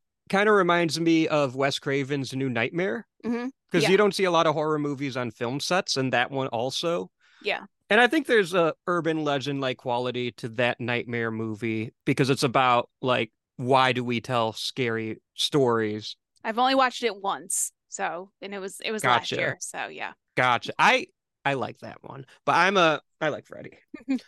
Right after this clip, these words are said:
Speaker 1: You mentioned that you watched the sequel to Urban Legend on V H S while growing up. Is it safe to say you've kinda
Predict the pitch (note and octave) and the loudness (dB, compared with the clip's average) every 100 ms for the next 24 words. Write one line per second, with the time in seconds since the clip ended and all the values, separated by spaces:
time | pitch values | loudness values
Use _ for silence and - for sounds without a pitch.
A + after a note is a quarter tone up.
0 | - F3 A#3+ A#3 - A3 G3 F3 D3+ - | -6 -2 2 2 0 -2 0 -2 -6 -10
1 | - C3+ D3+ D3 C#3 D3 D3+ C#3+ C#3 C3+ | -16 -4 0 0 0 -2 2 4 4 2
2 | - - - - _ _ - C#3+ D#3+ E3 | -4 -14 -16 -20 _ _ -6 -2 0 0
3 | E3+ D3 D3+ C#3 C#3 C3 C3 B2 B2+ A#2 | 2 0 2 2 2 2 2 0 -2 -2
4 | C3+ B2 A#2 D#3 D3+ B2+ - - _ - | 0 -2 0 2 2 2 0 -4 _ -2
5 | B2+ A#2+ B2+ B2+ B2 A#2+ A#2 A2+ A2+ _ | 0 0 0 0 0 -2 0 0 -2 _
6 | D#3 C3+ E3 F#3 F3 - D3 D#3+ D3 C3+ | -2 -2 0 0 -2 -2 -4 -2 -2 -6
7 | C#3+ C3+ D3+ C3+ | -8 -6 -2 0